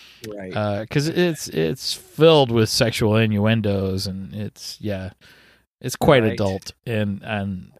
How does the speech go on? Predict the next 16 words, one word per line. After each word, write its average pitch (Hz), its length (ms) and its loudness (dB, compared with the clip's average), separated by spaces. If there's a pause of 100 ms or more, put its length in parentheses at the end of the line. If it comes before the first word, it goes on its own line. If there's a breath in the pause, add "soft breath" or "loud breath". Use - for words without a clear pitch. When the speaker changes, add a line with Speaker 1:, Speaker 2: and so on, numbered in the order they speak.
(460)
Speaker 2:
then 135 180 4
I'm 127 120 4
like, 110 220 2
"Well, 120 280 6
we're 117 120 6
halfway 117 320 4
through 107 380 0
it. 101 80 -8
Uh, 101 340 -2
I've 110 160 0
already 110 220 2
made 104 220 0
the 98 40 -4
mistake. 98 480 -4
I 95 40 -12
can't 98 280 -6